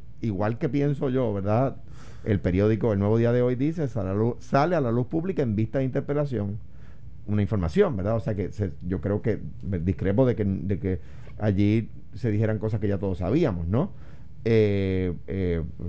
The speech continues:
parte de la prensa del país coincide en que han salido cosas nuevas. Yo creo que el doctor hizo bien, allí tenía su, su información, contestó. Yo creo que es un tema,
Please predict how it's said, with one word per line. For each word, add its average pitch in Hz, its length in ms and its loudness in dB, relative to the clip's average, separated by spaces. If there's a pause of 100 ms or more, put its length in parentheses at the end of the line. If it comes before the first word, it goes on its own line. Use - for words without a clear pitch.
(180)
parte 90 280 -2
de 101 80 4
la 101 100 4
prensa 107 220 2
del 101 80 2
país 110 160 0
coincide 131 420 0
en 98 100 -2
que 85 100 -4
han 87 100 -2
salido 101 300 0
cosas 95 220 -2
nuevas. 92 380 2 (340)
Yo 92 140 -2
creo 107 180 2
que 113 60 0
el 104 100 0
doctor 92 520 -2
hizo 87 280 -2
bien, 147 400 2
allí 98 180 -2
tenía 92 320 -2
su, 87 480 -4
su 90 220 -2
información, 90 840 2
contestó. 101 720 -4
Yo 123 120 -4
creo 104 200 -4
que 95 80 -4
es 95 80 -2
un 95 140 -2
tema, 107 300 0